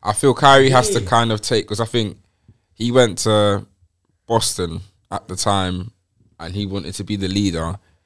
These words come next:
Speaker 1: and really be the best defensive player on that team. And you saw how that panned out with all of that. I did expect that team to do a lot better than they did, to be fair. Um,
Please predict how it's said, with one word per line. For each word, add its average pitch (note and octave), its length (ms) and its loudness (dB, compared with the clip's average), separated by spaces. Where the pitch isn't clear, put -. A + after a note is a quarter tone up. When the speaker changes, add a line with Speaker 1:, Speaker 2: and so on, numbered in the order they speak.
Speaker 1:
and G2+ 400 -2
really G#2 200 0
be F#2+ 140 -4
the F2 100 -8
best - 220 -4
defensive F2+ 460 -4
player G2 200 -2
on F#2+ 80 -6
that F#2 160 -8
team. G#2+ 220 -2
And G2 100 -2
you F#2 60 0
saw G2 180 -2
how G2 120 2
that F#2 140 -6
panned G2 260 -4
out F#2 180 -4
with F2+ 380 -8
all F#2 160 -6
of F2+ 100 -4
that. F#2 100 -4
I G2+ 180 -2
did G#2 220 -2
expect G2 340 -4
that - 140 -10
team G2+ 220 -6
to - 100 -12
do G2 180 0
a - 20 2
lot F#2+ 160 0
better F2+ 160 0
than F#2 140 -4
they F2 100 -4
did, F#2+ 200 -6
to - 120 -8
be F2+ 120 -8
fair. F#2+ 340 -4
Um, G2 520 0